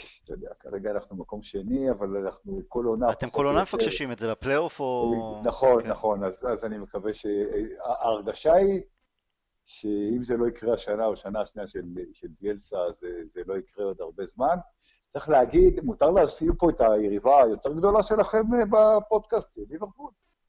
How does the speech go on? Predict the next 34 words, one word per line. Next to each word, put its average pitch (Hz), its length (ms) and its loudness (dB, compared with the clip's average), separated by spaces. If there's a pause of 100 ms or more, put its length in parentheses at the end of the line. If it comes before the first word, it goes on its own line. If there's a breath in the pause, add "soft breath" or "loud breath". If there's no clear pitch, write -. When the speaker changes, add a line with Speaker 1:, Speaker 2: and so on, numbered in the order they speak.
(120)
Speaker 2:
נדבר 196 320 4
עליה, 160 420 4
אל 160 60 -2
תדאג, 123 280 -6
נדבר 135 380 -6
עליה, 98 200 -6
נגיע 202 160 2
Speaker 1:
לא, 247 60 10
Speaker 2:
אליה. 226 100 10
Speaker 1:
אני, 175 120 4
מה, 170 160 6
מה 175 140 6
שרציתי 180 440 2
להגיד, 151 240 6
מה 147 80 2
שרציתי - 420 -6
להגיד, 185 420 -2 (480)
ש-, - 220 -12 (640)
אה, 95 200 -8
הפעם 127 260 -2
האחרונה 123 340 -6
שליברפול 107 600 -10
לקחה - 260 -8
אליפות, 339 480 -4 (800)
לפני 196 260 -14
שלושים 135 300 -16
שנה, 196 420 -2 (280)
זו 107 60 -16
הייתה 127 200 -4
פעם 135 220 2
האחרונה 123 300 0
שלידס 120 640 -4
יונייטד, 120 440 -4
אה, 113 80 -2